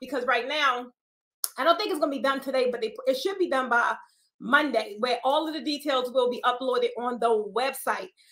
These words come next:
We had some amazing people go ahead and, um, schedule their ticket. I mean, go ahead and book their ticket. So, um, for the beginners class, I think we only had five seats left, y'all.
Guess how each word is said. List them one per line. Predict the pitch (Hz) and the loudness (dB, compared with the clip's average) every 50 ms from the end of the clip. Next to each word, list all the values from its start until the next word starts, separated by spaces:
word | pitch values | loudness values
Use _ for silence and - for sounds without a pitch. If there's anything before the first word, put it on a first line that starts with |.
| - - _ - | -20 -14 _ 2
We | 330 339 | 4 8
had | 339 349 320 320 | 8 8 8 6
some | 339 302 294 | 4 2 2
amazing | 269 247 247 247 254 254 277 294 294 320 311 302 | 2 0 0 0 2 2 2 2 2 -2 -2 -2
people | - 302 285 233 247 262 | -2 -4 -4 -4 -2 2
go | 254 269 269 | 4 4 4
ahead | 269 277 277 254 247 247 247 247 - | 6 4 4 4 4 4 2 2 2
and, | 220 220 220 | 0 0 0
um, | - - 190 190 175 170 - - - _ | -2 0 0 0 0 0 -4 -8 -16 _
schedule | - - - 294 277 285 285 294 | -18 -8 0 2 2 2 2 2
their | 262 247 233 214 | 2 2 2 0
ticket. | - - 370 370 359 - 359 370 359 285 - _ _ _ _ _ _ _ _ _ - | -2 -2 -4 -4 -2 -4 -4 -2 -2 -4 -6 _ _ _ _ _ _ _ _ _ 2
I | - 269 285 | 2 4 4
mean, | 269 240 | 4 8
go | - 285 | 8 8
ahead | 339 320 294 226 240 | 8 8 6 4 2
and | 220 190 | 4 6
book | 262 269 262 - | 4 4 4 4
their | 247 208 202 | 0 0 0
ticket. | - - 349 370 370 - 381 370 370 - - - | 0 -2 -2 -2 0 0 0 0 0 -2 -4 -6
So, | - - 285 277 277 269 262 262 262 262 262 - - - - - | -4 0 2 4 6 6 6 6 4 2 0 -10 -16 -2 4 6
um, | 247 254 247 247 247 240 233 240 247 254 - _ _ _ _ - | 8 8 8 8 6 2 0 -4 -8 -10 -14 _ _ _ _ 6
for | 311 302 | 6 6
the | 277 269 247 202 196 | 8 6 2 2 0
beginners | 240 240 247 285 320 359 349 349 - | 0 2 2 2 2 2 0 -2 0
class, | - 320 320 320 330 - - 262 | 0 0 2 0 0 -2 -2 -2
I | 294 | -2
think | - 392 370 - | -2 -4 -6 -2
we | 370 359 | 0 2
only | 339 320 302 | 2 2 0
had | 302 302 285 - | -2 -2 0 4
five | 302 285 302 302 302 | 4 6 6 4 2
seats | - 339 285 - - | 0 -4 -4 -4 -6
left, | 302 269 - - | -8 -6 -6 -6
y'all. | 196 196 190 | -8 -8 -8